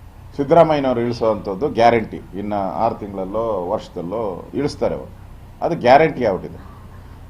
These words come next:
ಈ ಲೋಕಸಭಾ ಚುನಾವಣೆ, ಆ, ಗೆಲ್ಲೋದು ಸೋಲೋದು ಜನರ ಕೈಯಲ್ಲಿದೆ.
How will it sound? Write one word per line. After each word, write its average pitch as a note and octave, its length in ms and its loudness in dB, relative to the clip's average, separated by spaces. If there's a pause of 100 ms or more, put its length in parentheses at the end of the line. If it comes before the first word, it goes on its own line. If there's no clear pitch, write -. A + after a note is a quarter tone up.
ಈ G#3+ 40 -8
ಲೋಕಸಭಾ F3+ 540 4
ಚುನಾವಣೆ, D3 800 -2 (320)
ಆ, G#2+ 340 2 (200)
ಗೆಲ್ಲೋದು D#3+ 540 4
ಸೋಲೋದು B2+ 680 2 (1040)
ಜನರ E3+ 300 6
ಕೈಯಲ್ಲಿದೆ. C#3 480 2